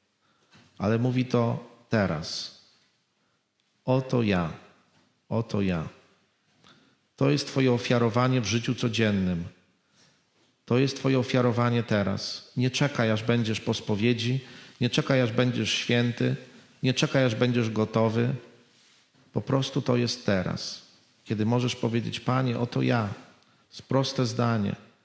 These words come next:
ale nie każdy jest w stanie je powiedzieć.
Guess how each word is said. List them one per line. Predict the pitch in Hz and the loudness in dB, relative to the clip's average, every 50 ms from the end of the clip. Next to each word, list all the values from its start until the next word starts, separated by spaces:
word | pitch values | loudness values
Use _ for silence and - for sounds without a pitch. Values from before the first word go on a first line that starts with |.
| _ _ _ _ _ _ _ _ _ _ _ _ - | _ _ _ _ _ _ _ _ _ _ _ _ -6
ale | - 107 113 | -4 -2 0
nie | 117 117 | 0 0
każdy | 117 - 131 127 120 123 | 0 0 0 0 2 2
jest | 123 117 - | 0 0 0
w | - | -2
stanie | - - 123 123 123 120 | 0 0 2 2 2 0
je | 113 | 0
powiedzieć. | - 117 110 104 107 104 98 87 85 85 - - - - | 0 -2 0 0 0 0 0 -2 -4 -8 -8 -10 -12 -12